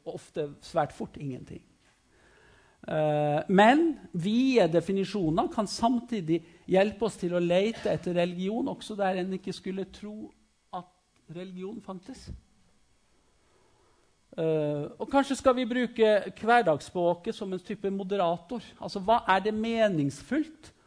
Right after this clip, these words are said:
å snakke om som religion for oss og i vårt samfunn? Og at det, ha det som en sånn type guideline i forhold til det.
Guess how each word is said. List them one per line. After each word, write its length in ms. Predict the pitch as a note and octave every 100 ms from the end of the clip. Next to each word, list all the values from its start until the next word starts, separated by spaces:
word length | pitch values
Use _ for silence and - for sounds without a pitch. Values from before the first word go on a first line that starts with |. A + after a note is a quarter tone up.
| -
å 80 | -
snakke 460 | A#3 A3+ - F#3
om 260 | D#3+ A3+ C4+
som 200 | - G3
religion 480 | G3 G#3 G3+ B3 F4 - - _ _ _ _ _ _ _ _
for 240 | - A#3 -
oss 360 | D4+ - - - -
og 80 | G3+
i 60 |
vårt 180 | A#3 B3
samfunn? 320 | - A#3 E4 - _ _ _ _ _ _ _ _ _ _ _ -
Og 100 | G#3
at 80 | A3+
det, 140 | G#3+ -
ha 140 | G3 G3+
det 220 | E3 C#3 C3+
som 180 | F#3
en 80 | F3
sånn 160 | E3 D#3+
type 240 | E3+ E3 D3
guideline 680 | C#3+ C3 C3 C3 C3 B2+ A#2 - - _ _ _ _ _
i 60 | D3
forhold 260 | D3+ A#2+ A#2
til 140 |
det. 80 | -